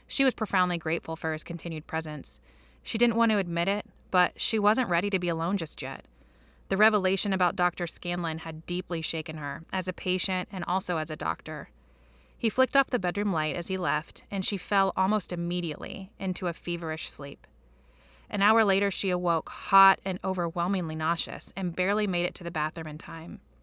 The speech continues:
She rinsed her face in the sink, and when she looked up at her reflection, she saw Mulder in the glass behind her,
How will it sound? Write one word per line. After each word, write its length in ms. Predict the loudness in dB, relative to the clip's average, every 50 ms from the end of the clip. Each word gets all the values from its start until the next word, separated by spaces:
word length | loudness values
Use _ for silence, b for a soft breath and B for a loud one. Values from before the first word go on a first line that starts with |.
| _ -20 _ _ _ _ _ _ _ _
She 160 | -6 -4 0
rinsed 260 | 2 2 2 2 2 2
her 100 | 0 0
face 280 | 2 0 0 0 0
in 80 | -2 -2
the 80 | 0
sink, 420 | 0 0 -2 -2 -4 -4 -6 -10 B B B B B B B B B B B
and 120 | 2 4 4
when 140 | 4 4
she 100 | 4 4
looked 220 | 4 4 4 2 2
up 140 | 0 2 2
at 40 |
her 80 | 2 2
reflection, 680 | 2 0 0 0 -2 -2 -2 -4 -6 -6 -6 -8 -8 -10 -12 b b b b b b b
she 160 | -8 -4 -4 0
saw 220 | 4 6 6 6
Mulder 400 | 6 6 4 2 0 -2 -2 -4
in 100 | -4 -4
the 80 | -6 -2
glass 300 | 0 0 2 2 0 -2
behind 400 | -4 -2 -2 0 -2 -2 -4 -6
her, 260 | -8 -8 -8 -10